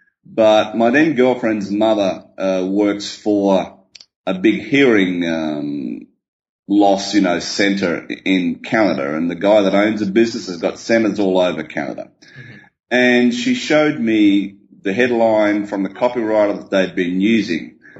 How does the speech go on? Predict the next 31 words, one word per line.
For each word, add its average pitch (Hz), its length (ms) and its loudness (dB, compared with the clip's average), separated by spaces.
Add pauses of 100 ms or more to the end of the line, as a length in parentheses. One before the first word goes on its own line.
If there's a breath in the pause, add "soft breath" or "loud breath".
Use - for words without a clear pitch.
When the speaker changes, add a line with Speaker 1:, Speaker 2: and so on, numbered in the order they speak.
(200 loud breath)
Speaker 1:
She 196 180 0
didn't 117 240 4
like 98 300 2
it. - 360 -2
I 131 140 4
didn't 92 220 0
like 80 340 -2
it. 98 80 0
It 101 140 -2
wasn't 120 440 0
really 107 480 4
a, 92 140 0
a 92 160 -4
benefit-driven 98 960 -2 (500 soft breath)
type 104 300 0
headline. 87 760 0 (1500)
Literally 147 500 4
the 113 100 2
next 113 360 0
day, 101 360 2
I'm 98 200 -2
shaving, 98 720 -2
thinking 110 400 -2
about 85 340 -2
this 90 220 -6
headline, 90 500 0
how 95 260 2
I 87 100 0
could - 280 -10 (640)
improve 98 640 2
it. 67 180 -6